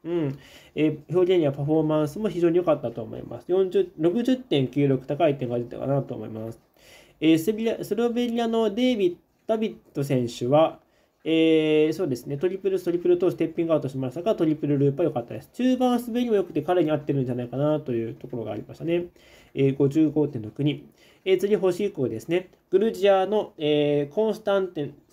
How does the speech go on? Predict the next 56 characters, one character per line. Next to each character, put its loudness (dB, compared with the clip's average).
え 2
ー、 -2
ス-、 -10
ス -18
パ 2
ッ 0
シ -8
ュ、 -6
ス -18
タ-、 0
ス -16
パ、 4
ん？ -6
ス -20
パ 2
タ 2
シ 2
ュ 2
ビ 8
リ 2
選 -8
手。 -16
は -2
い。 -4
え 4
ー、 4
こ 0
の 6
選 6
手 -4
は -2
非 -4
常 2
に -2
イ -2
ン -6
パ -4
ク -16
ト -14
残 -6
り -2
ま 0
し -10
た。 -4
で、 4
い-、 -2
ゾ 2
ン -2
ビ 0
風 -2
の -2
衣 0
装 0
で -2
す -12
ね。 0